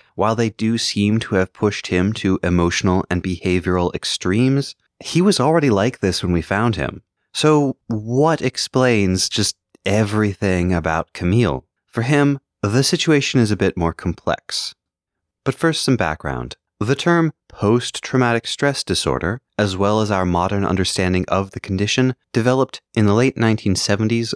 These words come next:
largely in response to the massive number of American Vietnam War veterans who were still struggling with the after effects of their experiences during the war.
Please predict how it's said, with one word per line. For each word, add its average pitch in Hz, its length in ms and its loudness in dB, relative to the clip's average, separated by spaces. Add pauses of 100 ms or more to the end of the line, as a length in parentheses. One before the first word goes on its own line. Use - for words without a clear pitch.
largely 113 720 0
in 95 140 2
response 104 640 -4
to - 100 -20
the 101 80 -2
massive 107 580 0
number 90 400 2
of 82 80 -4
American 92 600 0
Vietnam 85 580 -2
War 123 260 2
veterans 80 680 -2 (220)
who 151 80 4
were 151 120 4
still 120 300 0
struggling 87 640 0 (160)
with - 120 -2
the 117 100 2
after 98 320 -2
effects - 420 -6
of 87 140 -8
their 85 120 2
experiences 85 640 -2
during 73 280 -2
the 69 80 -4
war. 82 420 0